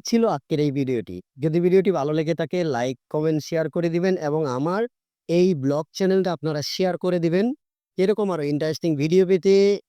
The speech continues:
আমার চ্যানেলটি সাবস্ক্রাইব করে বেল বাটনটি বাজিয়ে দিবেন। সবাই ভালো থাকবেন, সুস্থ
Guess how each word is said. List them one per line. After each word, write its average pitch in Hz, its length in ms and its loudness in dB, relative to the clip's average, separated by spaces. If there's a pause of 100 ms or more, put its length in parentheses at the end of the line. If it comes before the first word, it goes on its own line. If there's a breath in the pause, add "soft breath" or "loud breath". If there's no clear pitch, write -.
(180)
আমার 131 200 -4
চ্যানেলটি 143 380 -4
সাবস্ক্রাইব 151 360 -4
করে 170 200 0
বেল 131 160 -2
বাটনটি 135 320 -4
বাজিয়ে 147 300 0
দিবেন। 170 320 0
সবাই 165 260 -2
ভালো 165 200 2
থাকবেন, 160 300 -2
সুস্থ - 220 -6